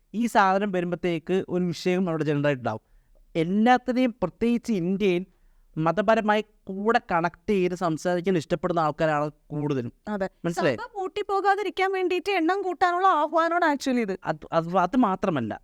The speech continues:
Speaker 1: ഇപ്പൊ ഒരു കാര്യം ചോദിച്ചോട്ടെ, ഒന്ന് ആലോചിച്ച് നോക്കിയേ, ഇപ്പൊ, ഇപ്പൊ ലേറ്റസ്റ്റ് ആയിട്ട് ഭയങ്കര ഒരു ഇഷ്യൂ നടക്കുന്നുണ്ട് വഖഫ് ബോർഡിൽ,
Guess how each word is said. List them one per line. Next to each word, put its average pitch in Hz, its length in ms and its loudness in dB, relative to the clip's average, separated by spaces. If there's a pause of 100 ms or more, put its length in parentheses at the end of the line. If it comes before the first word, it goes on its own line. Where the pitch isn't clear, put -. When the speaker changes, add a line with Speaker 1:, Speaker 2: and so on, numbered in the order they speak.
Speaker 1:
ഇപ്പൊ 180 160 -2
ഒരു 180 100 0
കാര്യം 170 140 4
ചോദിച്ചോട്ടെ, 135 360 -2
ഒന്ന് 190 220 2
ആലോചിച്ച് 160 260 2
നോക്കിയേ, 131 260 -2
ഇപ്പൊ, 143 480 0
ഇപ്പൊ 190 260 0
ലേറ്റസ്റ്റ് 156 580 -2
ആയിട്ട് 175 120 0
ഭയങ്കര 147 280 0
ഒരു 147 160 0
ഇഷ്യൂ 147 220 -4
നടക്കുന്നുണ്ട് 127 420 -2
വഖഫ് - 360 -6
ബോർഡിൽ, 143 460 0